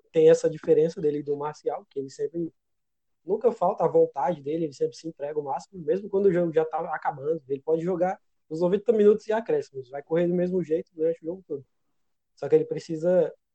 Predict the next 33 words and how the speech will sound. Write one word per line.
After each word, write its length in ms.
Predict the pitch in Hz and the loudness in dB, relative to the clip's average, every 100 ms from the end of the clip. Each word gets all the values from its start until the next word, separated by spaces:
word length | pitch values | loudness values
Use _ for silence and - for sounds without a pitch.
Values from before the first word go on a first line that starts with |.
| _ _ - | _ _ -6
é, 300 | 143 139 135 - | -4 -4 -8 -4
melhorar 280 | 147 151 147 | 0 2 0
essa 140 | 151 | -2
questão 240 | 151 - | -6 -4
da 100 | 156 | -6
finalização, 640 | 156 156 147 143 151 139 139 | -4 -6 -6 -8 -12 -12 -16
sim, 200 | - 131 | -8 -6
ele 140 | 135 | -6
ainda 160 | 135 139 | -8 -6
deixa 320 | 143 - 147 - _ _ _ _ | -8 -8 -12 -12 _ _ _ _
bastante 520 | 147 156 - 165 180 | -6 -6 0 0 0
a 20 | |
desejar, 500 | 160 170 160 147 160 - _ _ _ _ _ _ | -4 -2 -4 -4 -8 -12 _ _ _ _ _ _
mas 160 | 151 151 | -4 -2
é 40 | |
um 80 | 208 | 0
cara 180 | 214 208 | 0 -2
ativo, 320 | 175 160 196 | -2 -2 -4
cria, 380 | - 156 170 165 - - _ | -4 0 2 0 -6 -20 _
cria 240 | - 156 | 0 2
boas 240 | 151 147 147 | 6 4 4
chances 260 | 147 147 139 | -4 -8 -8
de 140 | 139 | -14
gol, 320 | 127 139 170 | -4 0 2
né, 100 | 151 | 2
dá 140 | 139 135 | 2 -4
assistências. 680 | - - 135 147 160 139 131 _ _ _ _ _ | -6 -16 -6 -4 -4 -8 -20 _ _ _ _ _
Foi 100 | 143 | -10
uma 100 | 147 | -8
contratação 560 | 151 156 156 156 156 151 | -8 -8 -6 -6 -4 -4
que 100 | 151 | -4
eu 40 | |
achei 400 | 151 147 151 | -4 -6 -10